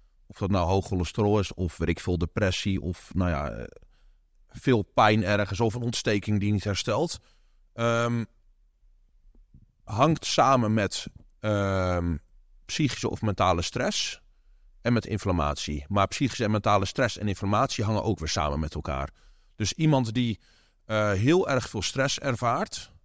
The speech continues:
zal, nou ja, laaggraads inflammatie, eh, dus dat, dat eigenlijk het lichaam een beetje heel, een heel klein beetje overal ontstoken is, eh, zal,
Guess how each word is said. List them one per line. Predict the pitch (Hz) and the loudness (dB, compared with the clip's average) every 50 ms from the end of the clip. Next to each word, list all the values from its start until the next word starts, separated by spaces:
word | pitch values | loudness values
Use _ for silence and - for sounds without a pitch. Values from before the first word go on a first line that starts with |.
| _ _ - - - - _ _ _ | _ _ -20 -20 -20 -20 _ _ _
zal, | - - - 113 104 104 98 - - | -8 -2 0 2 2 2 0 -2 0
nou | 101 107 95 | 0 0 2
ja, | 78 82 | 2 2
laaggraads | 95 98 98 98 85 - - 101 92 90 - - | 2 2 2 2 0 0 0 0 0 0 0 -2
inflammatie, | - 107 98 - 98 92 98 104 107 107 - - - 95 90 85 76 - | -4 -6 -4 -2 -2 0 2 4 2 2 2 0 -4 -4 -4 -4 -6 -8
eh, | - - 98 92 90 87 | -6 -2 -2 0 0 0
dus | 87 95 - - | 0 0 -2 0
dat, | - 104 95 82 76 | 0 0 0 0 0
dat | 98 87 | -2 -2
eigenlijk | - - 113 113 104 - - 95 - | 0 2 2 2 2 0 -6 -6 -2
het | 104 117 | 0 0
lichaam | 113 107 107 98 87 92 92 | 0 2 2 2 2 2 0
een | 76 101 | 0 0
beetje | 98 107 104 - - 104 | 2 2 2 2 0 -2
heel, | 90 98 117 127 123 - - | 0 2 2 0 0 -2 -4
een | 71 76 92 101 | -6 -4 -2 0
heel | 98 117 139 131 | 2 2 0 2
klein | - 120 107 | 2 0 0
beetje | 110 107 107 - - 107 98 90 78 - _ _ _ _ _ _ _ _ _ _ | 2 2 0 0 0 0 0 0 -2 -6 _ _ _ _ _ _ _ _ _ _
overal | 123 131 120 90 101 117 104 101 98 | 0 0 2 2 2 2 2 2 2
ontstoken | - 107 98 - - - 110 101 98 90 - - | 0 -2 -2 -2 -2 0 0 0 0 0 -2 -2
is, | - 170 208 - - - - - - - _ - - _ _ _ _ _ _ _ _ _ | -2 -2 0 0 -2 -4 -6 -10 -16 -20 _ -20 -20 _ _ _ _ _ _ _ _ _
eh, | 113 107 104 104 104 101 101 101 101 98 98 - | -4 -2 0 0 0 0 0 0 0 0 -2 -4
zal, | - - 127 123 120 110 | -2 0 2 2 2 0